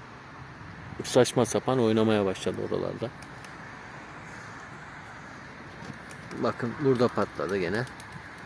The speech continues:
Takip ediyoruz. Attı geldi burada. Geçti. Bakın oradan ay çizecek. Heyecandan orada patlayabilir. Evet, dediğim gibi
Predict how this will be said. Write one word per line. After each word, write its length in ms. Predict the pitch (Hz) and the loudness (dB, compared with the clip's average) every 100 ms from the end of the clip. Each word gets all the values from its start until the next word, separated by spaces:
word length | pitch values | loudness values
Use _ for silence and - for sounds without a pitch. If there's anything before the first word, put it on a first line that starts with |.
| - - - - - - - - - - - - - - - - - - - - - - - - - - - - - - - - - - - - - - - - - | -14 -14 -14 -14 -14 -14 -14 -14 -14 -14 -14 -14 -14 -14 -14 -12 -14 -14 -16 -16 -16 -14 -14 -14 -14 -12 -12 -12 -10 -10 -10 -14 -14 -14 -14 -14 -14 -14 -14 -10 -2
Takip 340 | 160 139 131 | 0 2 4
ediyoruz. 560 | 110 90 90 110 - - | 6 6 2 2 -2 0
Attı 280 | 113 - - | 0 0 2
geldi 380 | 113 104 98 98 | 4 4 4 2
burada. 300 | 101 95 120 117 - - - - - - - - - - - 95 | 2 2 -2 -2 -12 -14 -12 -12 -12 -12 -12 -14 -14 -14 -10 -6
Geçti. 520 | 107 98 - 139 135 - - - - - | -4 -2 0 2 2 2 -2 -2 -8 2
Bakın 260 | 139 131 123 | 2 4 4
oradan 300 | 123 113 110 107 | 4 2 0 6
ay 140 | 117 113 | 6 6
çizecek. 400 | 104 92 127 135 - - - - - - - - | 0 0 0 0 -4 -8 -8 -8 -8 -8 -8 -4
Heyecandan 540 | 131 127 104 107 113 131 | 6 6 8 6 6 6
orada 240 | 117 110 | 6 6
patlayabilir. 680 | 113 110 - 107 101 110 139 - - | 6 2 4 4 6 4 2 -2 2
Evet, 240 | 135 101 - - - - | 4 4 2 -6 -4 2
dediğim 340 | 113 98 90 | 4 4 2
gibi 200 | 92 120 | 0 0